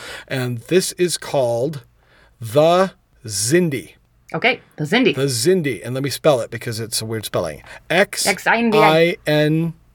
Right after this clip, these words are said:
Speaker 1: D I. You already have it.
Speaker 2: Well, it's sci-fi. If you're gonna be like, zzz.
Speaker 1: Zzz. And it features the ensemble.
Speaker 2: Okay.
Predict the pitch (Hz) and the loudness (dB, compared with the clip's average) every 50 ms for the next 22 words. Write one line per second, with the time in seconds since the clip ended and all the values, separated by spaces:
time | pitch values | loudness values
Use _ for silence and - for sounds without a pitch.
0 | 139 131 120 147 151 156 151 139 135 135 131 131 127 127 117 113 113 110 101 90 | -8 -4 -2 0 2 2 2 0 0 -2 -2 0 0 0 0 -2 -2 -4 -4 -2
1 | 95 - - - 226 - - - 226 247 254 - 165 - 85 - - - - _ | -2 0 0 0 -2 -2 -4 -2 -2 -2 0 0 -2 -2 -2 -4 -6 -8 -16 _
2 | _ - 180 - - 190 180 202 208 190 185 180 175 170 143 143 165 196 190 156 | _ -12 -8 -6 -4 -4 -2 -2 0 0 0 0 0 -2 -4 -4 -4 -4 -4 -6
3 | 151 165 - - 117 110 107 143 190 214 165 120 104 92 - - _ _ _ - | -8 -10 -10 -8 -6 -4 -2 0 0 0 0 -2 -2 -6 -10 -14 _ _ _ -20
4 | - - - - - 143 147 151 156 160 - - - 196 196 - 208 214 190 165 | -20 -20 -10 -4 -2 0 2 2 2 0 0 0 0 -2 0 0 0 0 0 0
5 | 226 220 240 254 - - 196 190 190 233 254 - 208 185 214 262 | 0 0 0 0 0 0 0 0 0 -2 -2 -2 -2 -2 -2 -2